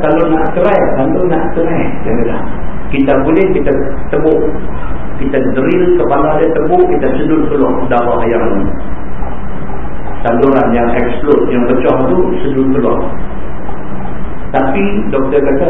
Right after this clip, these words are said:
risiko dia, dia boleh lumpuh seumur hidup. Ha, tuan-tuan, kalau kita jadi ibu bapa, kita nak kata apa? Nak kata, "Okey,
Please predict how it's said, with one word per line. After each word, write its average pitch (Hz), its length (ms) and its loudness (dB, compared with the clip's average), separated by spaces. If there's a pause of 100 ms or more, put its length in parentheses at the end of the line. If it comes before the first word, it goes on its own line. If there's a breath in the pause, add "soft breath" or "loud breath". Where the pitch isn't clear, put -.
risiko 156 640 2
dia, - 140 0 (180)
dia 135 80 0
boleh 135 320 2
lumpuh 135 320 2 (140)
seumur 110 260 0
hidup. 107 260 2 (140)
Ha, - 80 2 (560)
tuan-tuan, 110 460 0 (260)
kalau 123 320 0
kita 151 220 0 (100)
jadi 120 200 2 (200)
ibu 117 80 2
bapa, 117 560 0 (1040)
kita 135 240 0
nak 131 160 2
kata - 160 0
apa? - 200 0 (1200)
Nak 143 80 2
kata, 160 240 2
"Okey, - 260 0